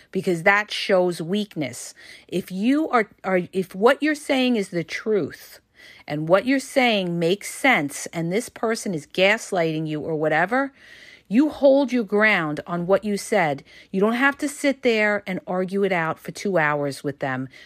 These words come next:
You just, you walk away from them, okay? Because that person is not being transparent. That person is not, you know, taking accountability and saying, "Okay, you know, I wasn't there."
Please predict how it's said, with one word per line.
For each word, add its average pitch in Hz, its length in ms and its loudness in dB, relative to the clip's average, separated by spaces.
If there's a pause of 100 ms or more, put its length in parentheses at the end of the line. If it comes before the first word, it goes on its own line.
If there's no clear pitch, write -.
(300)
You 185 140 -2
just, 185 280 -2
you 196 180 0
walk 190 320 2
away 175 220 4
from 156 200 -8
them, 131 280 -6 (140)
okay? 160 280 0
Because 160 300 -6
that 180 180 4
person 180 400 -2
is 147 240 -8
not 170 320 -2
being 214 160 -4
transparent. 185 720 -4 (460)
That 156 240 0
person 170 400 -2
is 156 180 -4
not, 175 480 -2 (300)
you 208 140 -2
know, 160 180 2
taking 208 420 -2
accountability 196 800 0
and 175 180 -6
saying, 170 460 -2
"Okay, 170 560 0
you 156 180 -6
know, 147 320 -2 (340)
I 156 140 -2
wasn't 160 460 2
there." 156 320 0